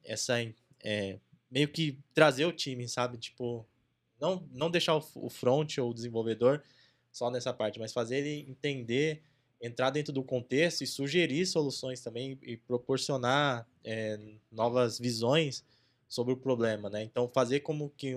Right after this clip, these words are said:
o time inteiro pense nessas, nessas novas soluções, né? Eu acho que isso que ajuda, é, a gente ter produtos bons, né? E também processos, ou pelo menos um dia a dia melhor dentro das equipes.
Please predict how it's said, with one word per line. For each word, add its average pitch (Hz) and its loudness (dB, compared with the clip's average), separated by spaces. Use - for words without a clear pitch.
o 117 -6
time 175 0
inteiro 156 -2
pense 131 -2
nessas, 107 -6
nessas 107 -10
novas 107 -4
soluções, 104 -6
né? 107 -8
Eu 101 0
acho 113 0
que 135 -2
isso 151 -2
que 170 0
ajuda, 135 2
é, 113 -6
a 107 -2
gente 120 -4
ter 123 0
produtos 143 6
bons, 151 4
né? 156 -2
E - -8
também 147 0
processos, 156 0
ou 120 -4
pelo 127 0
menos 131 -2
um 147 -2
dia 139 2
a 135 4
dia 127 -6
melhor 117 -2
dentro 110 -20
das 110 -6
equipes. 107 -10